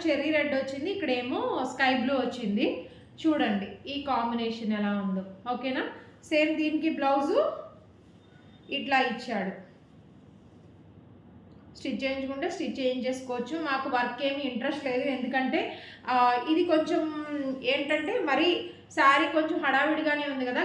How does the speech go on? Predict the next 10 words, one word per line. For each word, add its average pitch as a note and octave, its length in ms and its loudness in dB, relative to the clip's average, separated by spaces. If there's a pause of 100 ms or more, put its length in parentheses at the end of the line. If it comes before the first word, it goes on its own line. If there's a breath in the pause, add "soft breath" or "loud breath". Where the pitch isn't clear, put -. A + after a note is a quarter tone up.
గాడిగానే C4 540 2
ఉంది A#3+ 180 -4
కాబట్టి, B3 340 -2 (100)
మనము D#4+ 240 0 (100)
బ్లౌజ్ C#4 360 6 (200)
చక్కగా C4+ 380 0
ఎల్బో A#3+ 260 0
హ్యాండ్స్ C4+ 320 -2
పెట్టించేసుకుని, B3 760 -4 (440 loud breath)
చక్కగా B3 400 0